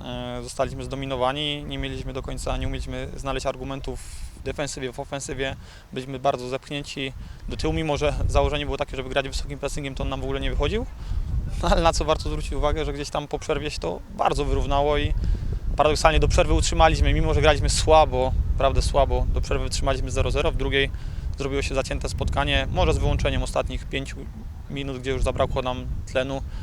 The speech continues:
E, zagraliśmy zacięte spotkanie i tą drugą połowę przegrywamy dwa jeden. E, w przerwie tutaj z trenerem Tomkiem ustaliliśmy, że, że trochę to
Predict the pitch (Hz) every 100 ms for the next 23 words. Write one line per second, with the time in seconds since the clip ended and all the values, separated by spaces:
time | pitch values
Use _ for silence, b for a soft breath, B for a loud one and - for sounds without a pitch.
0 | B B B - 127 123 123 131 135 127
1 | 131 131 143 135 - 131 - 151 185 156
2 | 147 147 139 143 139 135 127 139 123 123
3 | 123 123 117 120 113 110 - - 135 135
4 | - 151 147 143 - 143 - 143 143 147
5 | 139 143 135 143 139 135 135 131 131 135
6 | 135 - 139 131 135 131